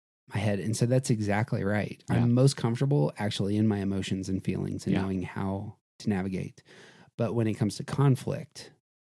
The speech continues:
Speaker 1: I separate real hard.
Speaker 2: Mm-hmm.
Speaker 1: Um, I don't know if that's true of other ones. I imagine that's very true of threes who are also gonna be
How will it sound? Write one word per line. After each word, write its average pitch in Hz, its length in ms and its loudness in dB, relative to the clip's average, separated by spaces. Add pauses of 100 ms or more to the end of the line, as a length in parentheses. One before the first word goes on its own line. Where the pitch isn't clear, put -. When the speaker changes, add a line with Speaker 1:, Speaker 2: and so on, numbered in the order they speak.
(100)
Speaker 1:
I 104 80 -2
separate 98 500 -4
real 101 160 -4
hard. 101 400 -6 (320)
Speaker 2:
Mm-hmm. 92 560 -4
Speaker 1:
Um, 101 180 -2
I - 40 2
don't 131 100 8
know 120 80 6
if 104 80 0
that's 104 180 -2
true 110 160 0
of 101 60 -2
other 101 420 -4 (260)
ones. 101 420 -2
I 110 40 -4
imagine 131 440 4
that's 107 180 -4
very 110 320 0
true 104 240 -4
of 90 80 -6
threes 98 480 0
who 101 120 -4
are 98 280 -4
also 98 280 -6
gonna 98 200 -4
be 95 300 -6